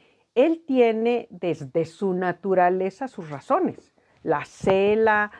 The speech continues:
eh, tiene su in-, su propia inseguridad, este, a,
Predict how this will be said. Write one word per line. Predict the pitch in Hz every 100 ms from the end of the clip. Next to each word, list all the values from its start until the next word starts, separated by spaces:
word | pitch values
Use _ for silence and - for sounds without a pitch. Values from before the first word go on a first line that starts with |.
| - -
eh, | 175 170 170 160
tiene | 202 185 175
su | 165 180
in-, | 151 175
su | 170
propia | - 165 190 170 165 156
inseguridad, | 165 156 175 160 170 170 165 185 196 208 214 214 - - -
este, | 175 170 156 _ 180 165 165 156 - -
a, | -